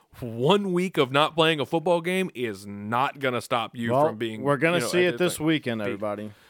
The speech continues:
Speaker 1: Uh, well, the Chiefs have done this every single year. They've been the <laughs> number one
Speaker 2: Yeah,
Speaker 1: seed,
Speaker 2: no, they,
Speaker 1: and
Speaker 2: they're
Speaker 1: they
Speaker 2: good.
Speaker 1: win this game every single year. They may
Speaker 2: Yeah.
Speaker 1: lose the next one, but they win this game.
Speaker 2: Yep.
Speaker 1: Uh, but it is plus eight, though. So, I mean, if, if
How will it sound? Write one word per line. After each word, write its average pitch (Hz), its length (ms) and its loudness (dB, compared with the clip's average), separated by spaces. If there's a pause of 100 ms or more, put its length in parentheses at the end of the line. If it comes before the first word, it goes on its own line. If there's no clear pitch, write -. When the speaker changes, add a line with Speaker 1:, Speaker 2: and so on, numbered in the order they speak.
(140)
Speaker 1:
Uh, 101 200 -8
well, 143 160 0
the 143 120 -2
Chiefs 208 260 -8
have 185 160 -2
done 170 200 -2
this 175 220 -6
every 151 240 -4
single 156 280 -6
year. 143 200 -2
They've 117 220 -6
been 220 100 0
the 220 180 0
<laughs> - 40 -4
number 240 160 -2 (140)
one 277 200 0
Speaker 2:
Yeah, 113 120 0
Speaker 1:
seed, 110 100 0
Speaker 2:
no, 113 60 0
they, 139 160 4 (160)
Speaker 1:
and 131 80 -6
Speaker 2:
they're 208 160 4
Speaker 1:
they 208 100 6
Speaker 2:
good. 208 140 2
Speaker 1:
win 247 180 4
this 226 220 0
game 190 340 2
every 156 240 4
single 160 320 0
year. 147 180 4
They 143 140 4
may 214 140 0
Speaker 2:
Yeah. 233 140 -2
Speaker 1:
lose 233 200 2
the 185 80 0
next 233 260 0
one, 139 200 0
but 123 160 -2
they 170 160 4
win 185 240 2
this 180 200 2
game. 131 280 -4 (260)
Speaker 2:
Yep. 156 520 0 (300)
Speaker 1:
Uh, 131 220 2
but 160 180 4
it 185 120 0
is 220 160 -2
plus 233 260 -2
eight, 233 160 2
though. 98 180 2
So, 127 360 2
I 131 80 -2
mean, 139 260 0
if, 127 300 -2
if - 300 -2